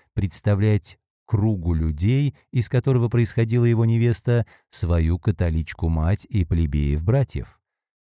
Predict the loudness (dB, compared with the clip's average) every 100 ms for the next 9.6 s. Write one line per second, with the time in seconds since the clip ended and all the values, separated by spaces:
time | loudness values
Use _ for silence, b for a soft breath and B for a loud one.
0 | 0 0 2 -2 -2 0 0 0 0 -2
1 | -2 0 0 0 0 2 0 -2 -2 -2
2 | 0 -2 -2 -4 -6 -4 -2 -2 -4 -6
3 | -4 -2 0 0 0 0 0 0 0 -2
4 | -2 -2 0 0 -2 -2 -10 -14 _ _
5 | _ _ -4 0 2 2 2 2 0 0
6 | 0 0 0 -2 0 -2 0 0 0 0
7 | -2 -2 -2 0 0 0 0 -2 -2 -2
8 | -2 -2 -2 -2 0 -2 0 0 0 0
9 | 0 0 2 2 2 0